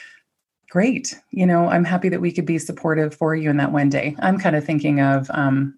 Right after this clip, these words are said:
tourists here, you know, like, we go to the beach and someone's here with their kids and they're like, their kids start playing with our kids, and it's just like, "Oh, we just get to be in that community and connect and laugh and play together."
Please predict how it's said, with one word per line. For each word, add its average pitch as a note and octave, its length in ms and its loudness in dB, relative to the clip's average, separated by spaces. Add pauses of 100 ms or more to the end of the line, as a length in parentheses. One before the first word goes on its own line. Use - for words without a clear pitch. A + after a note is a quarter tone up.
tourists C#3 440 0
here, C#3+ 360 -2
you E3 120 -2
know, D3 220 2 (320)
like, F#3+ 120 0
we G3 80 -2
go F#3 120 2
to F3+ 80 4
the D#3+ 100 -2
beach F3 380 0
and D#3+ 180 0
someone's E3 440 0
here F3 160 2
with E3 120 0
their D#3+ 140 0
kids E3 440 0
and D#3 140 2
they're D3+ 180 2
like, D3+ 320 0 (440)
their F#3+ 100 4
kids F#3 240 -2
start F#3 220 0
playing F#3 220 2
with F3 160 0
our F3+ 120 4
kids, F#3+ 360 -2
and F#3 100 0
it's - 100 -6
just - 220 -6
like, F3 220 0
"Oh, A3+ 180 0
we F#3 140 -2
just F#3 180 -6
get F#3+ 160 -6
to - 100 -6
be F3+ 220 0
in F3 80 2
that D#3+ 200 -2
community F3+ 540 0
and D3 160 0
connect E3 540 0
and D3+ 160 2
laugh D3+ 340 0
and D3 160 -2
play E3+ 480 -2 (420)
together." A3 680 2